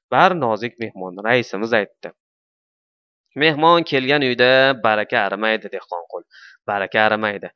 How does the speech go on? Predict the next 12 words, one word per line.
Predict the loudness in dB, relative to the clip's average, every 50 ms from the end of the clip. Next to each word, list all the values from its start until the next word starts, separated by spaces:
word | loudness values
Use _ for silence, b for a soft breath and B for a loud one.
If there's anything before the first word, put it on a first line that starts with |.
| b b b b
Mehmon | -2 -2 0 0 2 4 4 4 4 2
rizqi | 0 -2 -2 -2 -2 0
o'zidan | 0 0 -2 -2 0 0 2 2
oldin | 2 -2 -4 -4 -4 -6 -6 -6
keladi", | -4 -4 -2 -2 -2 -2 -6 -10 _ _ _ _ -10
deydi. | -8 -8 -8 -10 -14 -20 -20 _ b b b b b 4
Maskovchi | 4 4 4 4 0 0 0 0 0 2
mehmon | 2 2 4 4 4 4 6
bo'lsa, | 6 4 4 4 4 6 6 8 6 6
unda | 4 0 2 4 6 6 6 6
bunday | 4 2 4 4 4
qil. | 4 2 -4 -8